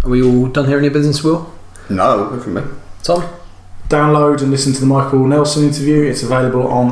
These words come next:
Speaker 3: Acast and iTunes. And keep your fingers on the subscribe button because, as well as this excellent content,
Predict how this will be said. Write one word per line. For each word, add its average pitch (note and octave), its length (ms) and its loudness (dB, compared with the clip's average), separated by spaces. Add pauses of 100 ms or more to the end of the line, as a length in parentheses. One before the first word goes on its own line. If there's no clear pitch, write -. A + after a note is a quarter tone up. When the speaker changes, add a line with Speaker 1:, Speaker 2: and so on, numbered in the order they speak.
Speaker 3:
Acast C3+ 500 0
and B2 140 0
iTunes. D3+ 840 0
And A#2+ 540 -2
keep D#3 300 -2 (120)
your A#2 480 2
fingers C#3+ 840 2
on C#3 220 2
the B2+ 80 0
subscribe C3 600 -2
button C3 320 -2
because, D3+ 540 -2
as B2 80 -2
well C3 160 2
as - 120 -2
this - 320 -2
excellent C3+ 500 -2
content, B2 640 -2